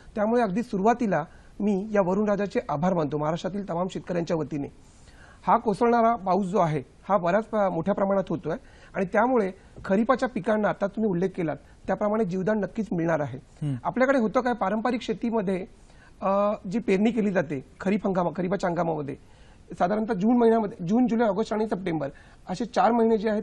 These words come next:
Speaker 1: ते पावसाचे, अ, महिने असतात आणि जून महिन्यामध्ये साधारणतः आपल्याकडे पारंपरिक पद्धतीने शेतकरी पेरणी करतो.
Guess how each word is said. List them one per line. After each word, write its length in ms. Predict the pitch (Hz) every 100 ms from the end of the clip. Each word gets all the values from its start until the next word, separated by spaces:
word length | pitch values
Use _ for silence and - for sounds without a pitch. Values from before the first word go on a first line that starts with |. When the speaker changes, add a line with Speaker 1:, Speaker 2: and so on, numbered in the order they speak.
| 220
Speaker 1:
ते 40 |
पावसाचे, 420 | - 170 180 190
अ, 360 | 196 156 151 151 - - - -
महिने 200 | 175 196
असतात 260 | 180 - 147 - - - -
आणि 180 | 208 220
जून 220 | 185 269
महिन्यामध्ये 380 | 269 262 254 254
साधारणतः 380 | 233 240 240 240
आपल्याकडे 300 | 233 233 233
पारंपरिक 420 | 196 190 208 220
पद्धतीने 360 | 220 214 226 226
शेतकरी 420 | 202 - 214 226
पेरणी 340 | - 185 196
करतो. 380 | 202 156 -